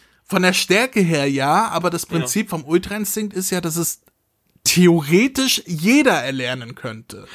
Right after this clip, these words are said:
Speaker 2: Ja, ach so, ja, ja, klar.
Speaker 1: Ne? Also das hat eigentlich nichts mit Göttern zu tun und so weiter. Das
Speaker 2: Mhm.
Speaker 1: Göttliche kehrt hervor. Das fand, fand ich ein
Speaker 2: Stimmt.
Speaker 1: bisschen seltsam, diese Äußerung.
Speaker 2: Ja, ist einfach wahrscheinlich so drauf bezogen worden, dass er halt so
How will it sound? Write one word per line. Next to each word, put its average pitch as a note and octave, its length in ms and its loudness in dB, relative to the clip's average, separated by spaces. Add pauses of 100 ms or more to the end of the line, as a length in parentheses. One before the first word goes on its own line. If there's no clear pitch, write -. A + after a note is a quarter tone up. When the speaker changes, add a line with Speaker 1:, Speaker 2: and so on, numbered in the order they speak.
(180)
Speaker 2:
Ja, D#3 240 0
ach F3 120 -4
so, D3+ 380 0
ja, C#3+ 140 -2
ja, D3 180 4
klar. C#3 300 -4
Speaker 1:
Ne? G3 240 0
Also E3 320 0
das E3 180 -2
hat F3+ 220 -2
eigentlich E3+ 360 0
nichts G3+ 360 2
mit A3+ 380 -4
Göttern A3+ 380 2
zu - 140 -4
tun B2 260 -12
und B2 120 -12
so C#3 80 -12
weiter. B2+ 240 -6
Das D#3 160 -4
Speaker 2:
Mhm. D3+ 60 -4
Speaker 1:
Göttliche F#3 400 -2
kehrt F#3+ 240 -4
hervor. F#3+ 260 -4
Das D3 180 -6
fand, F#3 240 -8
fand G#3+ 220 -4
ich - 140 -6
ein - 20 -6
Speaker 2:
Stimmt. D#3+ 200 2
Speaker 1:
bisschen A#3+ 380 0
seltsam, F#3+ 600 2
diese C#3+ 260 -2
Äußerung. A#2+ 680 -6 (720)
Speaker 2:
Ja, A#2+ 340 2 (120)
ist F3+ 120 0
einfach F3 380 4
wahrscheinlich E3 560 2
so D#3+ 140 2
drauf D3 320 0
bezogen D3 500 -4
worden, C3+ 320 2
dass B2+ 200 0
er A2+ 120 -2
halt B2 180 -2
so A2 280 -2